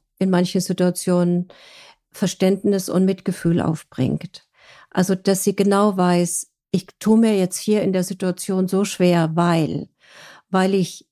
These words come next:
als Kind diese schlimmen Erfahrungen gemacht habe. Aber heute bin ich erwachsen, heute bin ich schon viel weiter, heute könnte ich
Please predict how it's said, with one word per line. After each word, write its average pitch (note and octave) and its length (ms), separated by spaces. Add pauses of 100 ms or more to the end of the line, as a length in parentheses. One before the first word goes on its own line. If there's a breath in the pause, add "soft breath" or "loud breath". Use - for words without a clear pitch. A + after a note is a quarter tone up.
(140)
als F3 240
Kind D#3 480
diese E3 180
schlimmen D#3+ 400
Erfahrungen D#3 640
gemacht C#3+ 460
habe. - 160 (840 soft breath)
Aber F3+ 420
heute F#3 300
bin F3+ 160
ich E3+ 160
erwachsen, F3+ 640
heute F3 300
bin E3+ 220
ich E3 260 (320)
schon F3 300
viel G3 260
weiter, F3+ 560 (520 soft breath)
heute F3+ 280
könnte F3 340
ich - 320